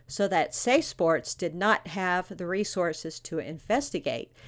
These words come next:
In other words, there were so many reports of abuse that Safe Sports didn't even have enough people or, or resources or time to investigate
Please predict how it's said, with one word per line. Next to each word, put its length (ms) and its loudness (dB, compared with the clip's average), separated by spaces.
In 120 0
other 220 6
words, 420 2
there 120 0
were 100 -4
so 360 4
many 220 4
reports 880 2
of 140 -6
abuse 760 2
that 360 4
Safe 360 6
Sports 380 0
didn't 220 6
even 180 0
have 220 -2
enough 300 -4
people 580 2
or, 360 0
or 340 0
resources 1080 6
or 140 -4
time 640 2
to 160 0
investigate 840 2